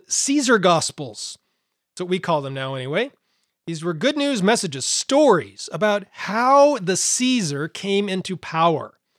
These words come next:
how he became the ruler, the empire, the emperor over the Roman Empire.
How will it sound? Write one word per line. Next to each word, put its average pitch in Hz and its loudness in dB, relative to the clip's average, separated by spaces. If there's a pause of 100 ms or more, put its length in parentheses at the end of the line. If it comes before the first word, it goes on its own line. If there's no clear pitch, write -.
(560)
how 202 2
he 202 -2
became 180 -2
the 156 -4
ruler, 165 4
the 143 -6
empire, 160 -4 (420)
the 147 -10
emperor 180 -2
over 170 4
the 143 -4
Roman 156 -2
Empire. 151 -2